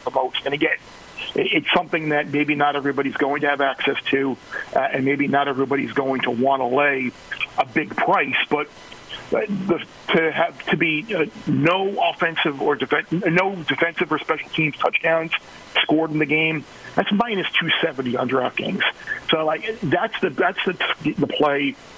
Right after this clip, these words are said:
that I like the most, regardless of price, wi-,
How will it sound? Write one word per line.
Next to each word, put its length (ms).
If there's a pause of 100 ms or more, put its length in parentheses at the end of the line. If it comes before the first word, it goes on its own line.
(260)
that 120
I 200
like 300
the 100
most, 420
regardless 640
of 120
price, 420
wi-, 280